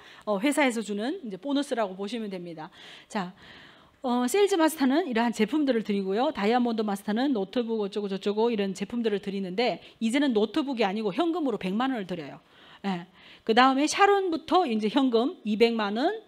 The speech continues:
여행, 그리고 스타 마스터면 현금 천만 원. 저 받았겠죠? 스타 마스터가 됐으니까. 자, 그 다음에 저희 목표는 뭡니까? 로얄 마스터가 되는 거예요. 그러면 로얄 마스터는 현금 얼마를 받아요?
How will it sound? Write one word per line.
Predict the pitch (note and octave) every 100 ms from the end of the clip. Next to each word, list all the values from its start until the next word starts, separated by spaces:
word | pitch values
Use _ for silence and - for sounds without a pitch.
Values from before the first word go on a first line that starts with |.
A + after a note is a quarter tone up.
| _ _ - F#3+
여행, | G3 G#3 A#3 D#3+ - -
그리고 | - B3+ C4+
스타 | C4+ D#4
마스터면 | D4+ C#4+ - B3 C4 D4
현금 | D#4+ D#4 D#4
천만 | C#4 F#4 E4 A3+
원. | D#3+ - - - -
저 | -
받았겠죠? | B3 C#4+ E4+ C#4+ - A3 F#3+ -
스타 | - C#4+
마스터가 | B3 A3 A3+ G#3
됐으니까. | G#3+ A3 G3+ F3+ C4 G#4 - -
자, | - G3 F3+
그 | A#3
다음에 | D#4 F#4+ F4+
저희 | B3+ B3+
목표는 | A3 G3+ C#4 A#3
뭡니까? | F#3+ G#3 G3 D#4 - _ _ _ _ _ _
로얄 | A3+ D4+ F4+
마스터가 | E4 - B3+ A3
되는 | G3+ G3+
거예요. | G3+ F3+ G#3+ C4+
그러면 | C#4 C4+ C#4+ G3+
로얄 | A3+ E4+
마스터는 | D4+ C#4+ B3
현금 | B3+ E4 C4+
얼마를 | A3 C4+ B3+
받아요? | A3 G#3 F4+